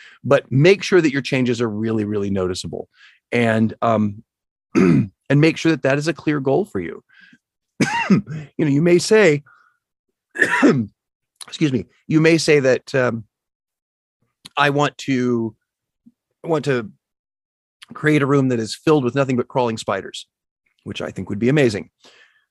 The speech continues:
But then what you need to do is you need to, throughout the course of the year, either build or purchase or procure enough spiders to make it so that every single inch of every single wall is covered. And then you create, you know, like a, a moving lighting effect over the top, and you've got your wall of crawling spiders,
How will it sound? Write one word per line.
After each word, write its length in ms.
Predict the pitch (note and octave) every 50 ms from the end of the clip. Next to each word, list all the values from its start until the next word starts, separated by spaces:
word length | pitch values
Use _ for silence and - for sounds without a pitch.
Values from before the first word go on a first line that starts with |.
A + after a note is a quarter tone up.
| _ _
But 80 | - -
then 120 | E3 D3
what 140 | D3 C#3 -
you 60 | D3
need 140 | C#3+ C#3+ B2
to 60 | B2+
do 240 | B2+ D#3 G#3 G3 D#3
is 140 | C3+ B2+ B2
you 80 | C#3 C3
need 180 | C3+ C3+ A#2+ -
to, 100 | C3 A#2+
throughout 260 | C3 C3 B2 A#2 -
the 60 | A#2
course 300 | - - A#2+ A2+ - -
of 100 | A2+ G2+
the 80 | B2 C3+
year, 240 | C#3 B2+ A#2+ A#2 - A#2
either 220 | A#2+ G#2+ A2 G#2+
build 380 | G#2 G2+ A#2+ A#2 A#2+ A#2+ A#2 G#2+
or 80 | G2
purchase 400 | - - A2+ A2 - - G#2+ -
or 80 | F#2+ F#2
procure 360 | - G2+ - - C3+ A#2+ G#2+
enough 200 | G#2 A2 G#2+ -
spiders 460 | - - A#2 A#2 A#2 G#2+ G2 G2 - _ _ _ _ _
to 80 | - A#2+
make 300 | A#2+ B2 B2+ A#2+ A#2 -
it 140 | G#2+ - _ _ _ _ _ _ _ _ _ _ _
so 180 | - - B2 A2+
that 140 | A2 - - -
every 240 | C3 A#2 A2+ A#2+ A#2
single 340 | - - B2+ A#2+ A2+ G#2 -
inch 220 | A2+ A2 G#2+ - -
of 100 | G2 -
every 240 | - B2 G2 B2
single 340 | A#2 - A#2 A2+ G#2+ A2 G2+
wall 260 | G#2 G#2 G2 F#2+ F2
is 100 | F#2 -
covered. 400 | - - B2 G#2+ F2+ - - - _ _ _ _ _ -
And 100 | F#2+ G#2+
then 100 | A2 G#2+
you 120 | G#2+ G#2
create, 340 | - - - G#2+ G#2 G#2 - -
you 100 | A2+ G#2
know, 120 | F#2 F2
like 160 | - G2+ - -
a, 140 | F#2+ F#2 - G2
a 60 | A2+
moving 260 | A#2+ A#2+ G#2+ A2+ A2+
lighting 260 | A2 A#2 A#2+ A2+ A2+
effect 300 | A2 - A2+ G#2+ - -
over 120 | G#2 G2+ G2+
the 60 | G2+
top, 280 | - E3 D3 B2+ -
and 60 | D3 C#3+
you've 100 | C#3+ B2
got 160 | A#2+ A2+ -
your 100 | B2 A#2
wall 240 | A2 G#2 G2 G2 G2+
of 100 | G2 - - _ _ _ _ -
crawling 260 | A#2 G#2+ G2 F#2+ F#2+
spiders, 420 | - - D3 B2+ G2 F2+ - -